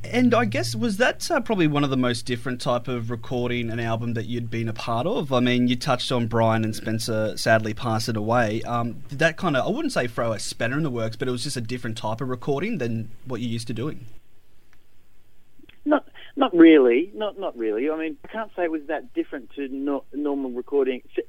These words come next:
Speaker 2: apart from the fact that it was, there was a lot, it was pretty sa-, sad that Brian
Speaker 1: Mm.
Speaker 2: couldn't have been there. But by the same token, it was kind of, um, it was, it was good for the soul. It was cathartic in a way. But, um, you know, I've, I've had to do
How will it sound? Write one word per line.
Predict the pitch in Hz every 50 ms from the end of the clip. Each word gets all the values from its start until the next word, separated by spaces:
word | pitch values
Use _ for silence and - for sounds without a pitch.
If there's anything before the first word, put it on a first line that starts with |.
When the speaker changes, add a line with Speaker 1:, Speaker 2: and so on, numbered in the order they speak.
| - -
Speaker 2:
apart | - 165 139 - -
from | - 117
the | 113 -
fact | - 127 110 - -
that | - 104 - - - - - - - - - - -
it | - 110 101
was, | 110 113 104 - -
there | 117 110 107
was | 104 101 95
a | 104
lot, | 110 113 110 - - -
it | - 107
was | 110 113 110 -
pretty | - - - - - -
sa-, | - 110 - - - - - -
sad | 123 127 151 151 117 92 85
that | 95 - -
Brian | - 107 107 120 135 -
Speaker 1:
Mm. | -
Speaker 2:
couldn't | 107 135 - 87
have | 85 - -
been | 90 85 82 85
there. | 80 78 90 101 - - - - - - - - - - - - - - - - - - - -
But | - 127 113 -
by | 123 120
the | 117 117 - -
same | 143 127 123 120
token, | - - 127 120 113 - 123 117 113
it | 110 -
was | 110 113 113 - -
kind | - 127 123 123 123
of, | 120 117 117
um, | 127 127 127 123 123 120 - - - - - - - -
it | - - - - 139 131
was, | 131 131 120 -
it | - 139 143
was | 135 123 -
good | 147 143 131
for | - 127
the | 120 113 -
soul. | - 147 151 160 123 98 98 101
It |
was | 101 95 -
cathartic | - - - - 135 131 139 143 - 101 -
in | 98 90
a | 87
way. | 90 92 90 87 87 - - - - - -
But, | 120 113 110
um, | 113 117 117 110 110 - - - - - - - - - - - - - - - - - - - -
you | 143
know, | 139 139 151
I've, | 151 147 196 -
I've | 160 160 165 160
had | 165 160 - -
to | 127
do | 120 127 135 127 127 123 123 113